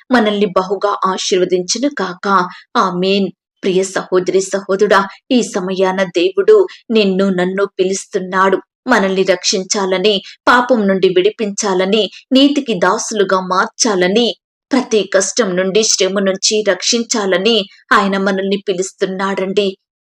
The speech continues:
ప్రియ విశ్వాసి, ఈనాడు చాలా మంది నిజమైన దేవుడెవరో, సజీవుడైన దేవుడెవరో,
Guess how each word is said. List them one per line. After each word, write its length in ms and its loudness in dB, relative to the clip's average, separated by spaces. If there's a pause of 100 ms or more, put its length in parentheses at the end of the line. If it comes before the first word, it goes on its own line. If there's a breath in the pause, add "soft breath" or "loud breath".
ప్రియ 220 2
విశ్వాసి, 680 -2 (240 loud breath)
ఈనాడు 420 0
చాలా 460 -2
మంది 500 -2 (200 loud breath)
నిజమైన 520 2
దేవుడెవరో, 840 2 (200 loud breath)
సజీవుడైన 800 2
దేవుడెవరో, 840 2